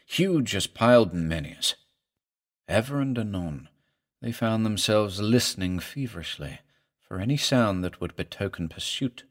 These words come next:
but silence brimmed the Cimmerian channel, troubled only by the clatter and crunch of their own footsteps.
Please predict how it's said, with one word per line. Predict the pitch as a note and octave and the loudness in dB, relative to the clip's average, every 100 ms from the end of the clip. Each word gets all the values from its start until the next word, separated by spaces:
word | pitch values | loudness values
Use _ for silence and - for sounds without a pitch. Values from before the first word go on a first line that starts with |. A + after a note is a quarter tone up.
| _ _ _ _ _ | _ _ _ _ _
but | - | -6
silence | - - G2+ A2 G#2+ F#2 - | -4 0 4 6 6 2 -2
brimmed | - G2 F#2 E2+ | -4 -2 -2 -2
the | E2 | -4
Cimmerian | - E2+ E2 E2 D#2+ D2+ | -2 -2 0 0 0 -2
channel, | D2 - D#2 D2+ - _ _ _ _ | -6 -4 -4 -4 -10 _ _ _ _
troubled | A2+ C3 E3+ | 6 6 6
only | D3+ F3 F3+ F3 | 2 0 -6 -2
by | D#3+ D#3 | 6 8
the | D3+ | 6
clatter | - C#3 D#3+ - | 4 0 0 -6
and | F3+ E3 | -6 -6
crunch | - D3 F#2 - - _ _ _ _ - | 2 4 4 -2 -8 _ _ _ _ -20
of | - | -8
their | E2 D#2 | -4 0
own | F2+ E2 | 0 -2
footsteps. | D2 - C#3+ - - - - | -6 -8 -8 -8 -10 -8 -6